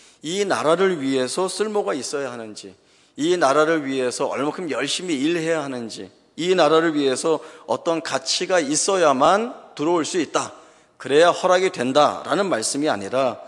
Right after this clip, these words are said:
천국의 주인이신 하나님이 가지고 계시는 자비와 인자하심과 긍휼하심에 근거하여 택하신 자들에게 베풀어 주시는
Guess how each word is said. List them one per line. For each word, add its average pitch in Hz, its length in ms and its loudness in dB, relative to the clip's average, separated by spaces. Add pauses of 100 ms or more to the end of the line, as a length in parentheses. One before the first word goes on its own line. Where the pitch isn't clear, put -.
(380)
천국의 160 600 -2
주인이신 139 680 -4
하나님이 190 640 -2
가지고 139 400 -6
계시는 127 560 -4 (420)
자비와 135 500 0
인자하심과 135 880 -2 (420)
긍휼하심에 170 640 -2
근거하여 123 800 -6 (400)
택하신 147 640 -6
자들에게 127 520 -6
베풀어 135 400 -4
주시는 117 540 -8